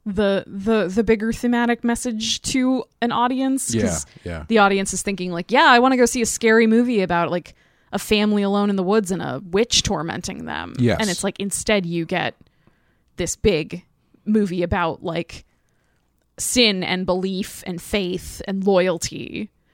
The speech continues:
Speaker 1: in addition to scary witch tormenting a family.
Speaker 2: Do you feel like, 'cause, 'cause I, I was just looking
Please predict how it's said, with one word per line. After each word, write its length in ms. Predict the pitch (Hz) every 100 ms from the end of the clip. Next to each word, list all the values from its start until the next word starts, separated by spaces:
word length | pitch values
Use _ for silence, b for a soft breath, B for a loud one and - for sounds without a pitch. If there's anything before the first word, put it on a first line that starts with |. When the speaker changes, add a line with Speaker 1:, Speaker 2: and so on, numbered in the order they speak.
| _ _ _ _ _ _ _
Speaker 1:
in 140 | 196 175
addition 420 | 165 180 - 160
to 440 | - 123 101 143 - _
scary 400 | - - 156 127
witch 260 | 98 - -
tormenting 400 | - - - -
a 40 | -
family. 420 | 78 - - 220 -
Speaker 2:
Do 100 | 160
you 220 | 165 208
feel 280 | 208 - 202
like, 180 | 190 170
'cause, 220 | 160 131 -
'cause 440 | - 156 127 - -
I, 100 | 127
I 220 | 127 127
was 160 | 147 131
just 280 | 135 156 139
looking 360 | 139 123 107